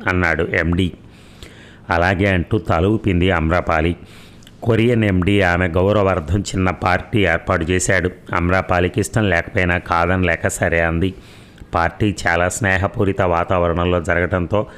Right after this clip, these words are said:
అమ్రాపాలి కూడా తన టెన్షన్ మర్చిపోయి పార్టీని బాగా ఎంజాయ్ చేసింది. పార్టీ అయిపోయిన తర్వాత అదే రోజు ఆమె ఢిల్లీ బయలుదేరింది. కొరియన్ ఎండీ తన అధికారులతో స్వయంగా ఆమెతో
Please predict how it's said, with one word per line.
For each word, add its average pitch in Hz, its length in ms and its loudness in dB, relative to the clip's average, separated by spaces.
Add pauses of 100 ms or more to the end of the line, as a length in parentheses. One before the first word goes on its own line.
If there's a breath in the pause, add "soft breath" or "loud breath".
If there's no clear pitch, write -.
(460 loud breath)
అమ్రాపాలి 110 520 2
కూడా 92 280 0
తన 92 220 0
టెన్షన్ 98 440 0
మర్చిపోయి 95 540 -2
పార్టీని 95 520 0
బాగా 82 300 0
ఎంజాయ్ 90 380 0 (120)
చేసింది. 101 360 -2 (640 loud breath)
పార్టీ 113 380 0
అయిపోయిన 113 340 0
తర్వాత 101 440 -2
అదే 98 280 2
రోజు 104 280 0
ఆమె 90 180 2
ఢిల్లీ 95 360 2
బయలుదేరింది. 87 720 -2 (440 loud breath)
కొరియన్ 98 360 2
ఎండీ 92 340 0
తన 95 200 -2
అధికారులతో 90 720 0
స్వయంగా 95 520 0
ఆమెతో 87 500 0